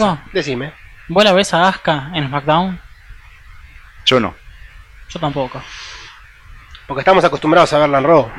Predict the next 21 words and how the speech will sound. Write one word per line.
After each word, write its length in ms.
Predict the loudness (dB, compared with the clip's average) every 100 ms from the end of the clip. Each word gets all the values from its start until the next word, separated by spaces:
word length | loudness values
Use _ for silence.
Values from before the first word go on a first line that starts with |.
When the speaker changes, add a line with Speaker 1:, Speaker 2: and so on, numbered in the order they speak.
| -2
Speaker 1:
No 160 | 4 6
me 40 |
gustaría 360 | 6 4 6 6
verla 180 | 6 4
en 60 |
Speaker 2:
No, 60 | 4
Speaker 1:
SmackDown. 320 | 4 6 6
Speaker 2:
no 100 | 6
me 80 | 6
refiero 340 | 4 2 0
por 140 | 2 0
el, 120 | 0
por 120 | -2
el 80 | -4
hecho 160 | -4 -6
de 120 | -8
que 60 | -8
esté 140 | -6
en 40 | -6
esa 160 | -6
marca, 420 | -4 -6 -6 -14